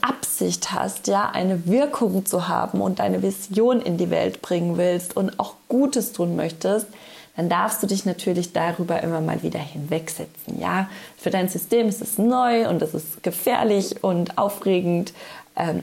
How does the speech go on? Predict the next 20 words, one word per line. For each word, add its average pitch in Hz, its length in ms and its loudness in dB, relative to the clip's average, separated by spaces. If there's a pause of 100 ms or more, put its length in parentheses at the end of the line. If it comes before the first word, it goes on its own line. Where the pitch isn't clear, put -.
(140)
aber 180 460 2
du 190 180 2
weißt 175 340 0
es - 260 -4
ja - 300 -4 (180)
besser, 175 520 0
du 170 80 -4
bist 165 220 -2
auf 160 100 -8
deine 208 260 0
Vision 190 440 0
ausgerichtet 175 720 -4
und 165 160 -4
deshalb 208 340 0
sagst 185 380 -2
du 180 40 0
deinem 165 360 0
System, 202 640 2 (520)
„So, 208 360 4
das, 175 160 -2